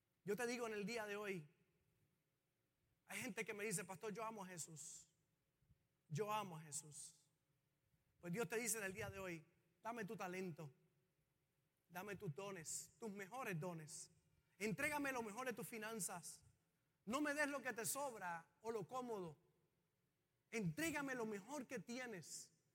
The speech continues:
Hónrame con lo mejor y verás lo que voy a hacer contigo". Me llama la atención porque yo veo personas que dicen, "Yo amo a Jesús".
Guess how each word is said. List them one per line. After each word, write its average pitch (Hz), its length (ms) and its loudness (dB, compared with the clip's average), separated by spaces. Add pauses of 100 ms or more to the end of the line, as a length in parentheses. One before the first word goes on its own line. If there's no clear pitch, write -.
(180)
Hónrame 285 540 6
con 240 160 0
lo 226 100 4
mejor 214 420 2 (400)
y 226 140 2
verás 208 340 2
lo 240 120 4
que 220 120 2
voy 220 180 2
a 226 60 2
hacer 220 260 2
contigo". 190 560 -2 (1000)
Me 185 100 4
llama 277 260 4
la 254 60 4
atención 214 640 4
porque 185 240 -2
yo 220 100 2
veo 233 140 0
personas 220 340 -4
que 226 100 -6
dicen, 214 160 2
"Yo 254 120 -2
amo 220 180 -4
a 180 40 -6
Jesús". 165 500 -8